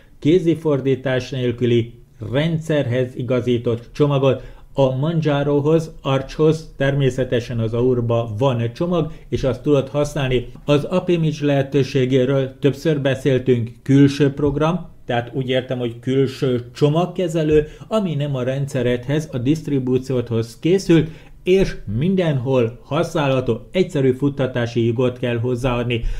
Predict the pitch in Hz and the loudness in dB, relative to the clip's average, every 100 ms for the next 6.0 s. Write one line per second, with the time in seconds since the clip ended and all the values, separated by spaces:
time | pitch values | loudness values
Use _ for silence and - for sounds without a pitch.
0 | - - 139 135 131 170 170 156 160 135 | -8 0 2 4 2 2 2 2 2 2
1 | 139 131 139 135 131 127 - 147 170 170 | 2 2 2 2 0 -2 -2 -2 0 0
2 | 156 131 139 120 127 123 147 - 147 165 | 0 0 -2 -2 -2 -2 -4 -4 -6 -4
3 | 170 170 139 127 131 127 127 127 120 - | -6 -2 -2 0 -2 0 0 -2 -4 -2
4 | 143 135 135 123 123 127 139 127 127 123 | 0 0 -2 -4 0 -2 0 -2 0 -2
5 | 120 123 123 160 160 151 139 127 139 139 | -4 -4 -2 -2 -2 -2 -2 -2 -4 -4